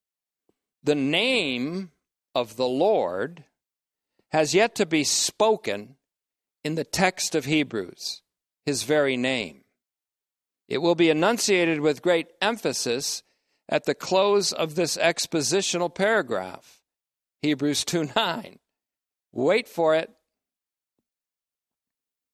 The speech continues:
So much for the somewhere. Somewhere, someone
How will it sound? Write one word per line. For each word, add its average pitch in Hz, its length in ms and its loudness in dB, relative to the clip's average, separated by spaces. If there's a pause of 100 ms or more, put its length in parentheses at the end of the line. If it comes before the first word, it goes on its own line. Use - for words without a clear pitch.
(960)
So 214 180 2
much 214 280 0
for 175 100 0
the 156 140 -2
somewhere. 151 760 0 (680)
Somewhere, 165 920 2 (320)
someone 120 720 -2